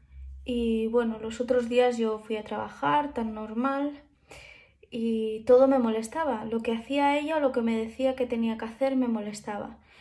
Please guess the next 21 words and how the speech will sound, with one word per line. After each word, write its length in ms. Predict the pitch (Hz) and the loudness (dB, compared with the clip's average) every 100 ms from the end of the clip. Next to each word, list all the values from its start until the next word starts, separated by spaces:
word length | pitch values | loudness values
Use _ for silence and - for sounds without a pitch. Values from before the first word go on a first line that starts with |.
| - - | -20 -4
Lo 400 | 226 220 220 220 | 0 2 2 -2
que, 680 | 226 220 214 214 214 - - | -4 -4 -4 -6 -6 -8 -2
yo 120 | 226 | -2
estaba 320 | - 220 220 | 0 -4 -2
todo 100 | 226 | -4
el 60 | 220 | -4
rato 260 | 214 240 | -4 -4
quejándome. 600 | 240 - 240 247 220 208 - _ _ - - - | -6 -6 -2 -2 -4 -8 -16 _ _ -20 -20 -4
Lo 120 | 240 | -2
que 120 | 233 | 0
me 220 | 233 233 233 | -2 -2 -4
decía 1040 | 233 - 269 285 285 277 277 277 269 269 - | -6 -4 -2 0 2 0 0 -2 -4 -6 -4
que 120 | 277 | -2
me 140 | 269 254 | 0 0
tocaba 380 | 262 262 254 | -2 0 0
hacer 420 | 254 - 285 277 269 | 0 -2 -2 0 -2
o 60 | |
me 140 | 247 240 | -2 -2
preguntaban, 840 | 233 233 254 254 302 320 349 370 381 - - - | -2 0 0 2 2 0 -2 -6 -14 -20 -20 -6
me 80 | 233 | 0
molestaba. 800 | 226 214 214 - 226 220 - | 2 0 -6 -6 -6 -6 -10